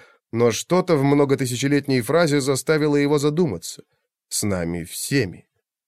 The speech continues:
Как и все, кого эта атака застигла врасплох, джедаи были отрезаны друг от друга и сражались сами по себе.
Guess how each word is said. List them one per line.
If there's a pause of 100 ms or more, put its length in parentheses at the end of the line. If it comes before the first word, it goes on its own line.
(260)
Как
и
все,
кого
эта
атака
застигла
врасплох,
джедаи
были
отрезаны
друг
от
друга
и
сражались
сами
по
себе.